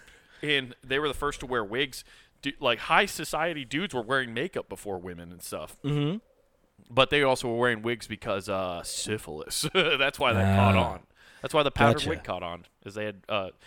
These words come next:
Speaker 1: syphilis or, um, or chlamydia, one of the two that makes you lose your hair.
Speaker 2: Gotcha, gotcha.
Speaker 1: Yeah.
Speaker 2: Yeah,
Speaker 1: So, it,
Speaker 2: so
Speaker 1: it's, yeah. Women just steal fashion from men.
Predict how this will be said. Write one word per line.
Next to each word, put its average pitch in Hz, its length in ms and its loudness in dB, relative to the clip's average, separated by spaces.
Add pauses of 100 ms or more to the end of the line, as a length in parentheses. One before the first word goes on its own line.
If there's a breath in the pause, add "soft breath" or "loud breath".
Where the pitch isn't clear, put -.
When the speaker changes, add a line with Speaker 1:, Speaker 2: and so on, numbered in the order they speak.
(180 loud breath)
Speaker 1:
syphilis 208 540 0
or, 98 480 -2
um, 80 520 -8 (520)
or 90 300 -8 (120)
chlamydia, 113 400 -4
one 117 200 -2
of 107 60 0
the 98 80 -2
two 107 160 -6
that 90 120 -6
makes 95 180 -8
you 82 80 -12
lose 90 160 -12
your 76 120 -14
hair. 73 240 -14 (680 loud breath)
Speaker 2:
Gotcha, 113 560 2 (180)
gotcha. 101 460 -6 (720 soft breath)
Speaker 1:
Yeah. 104 140 -14 (180)
Speaker 2:
Yeah, 143 80 0
Speaker 1:
So, 92 260 -4 (220)
it, 123 100 -4
Speaker 2:
so 107 100 -6
Speaker 1:
it's, - 220 -6 (120)
yeah. 139 220 -6 (400)
Women 147 280 -8
just 139 180 -8
steal 135 360 -8
fashion 131 400 -10
from 117 200 -20
men. 120 180 -14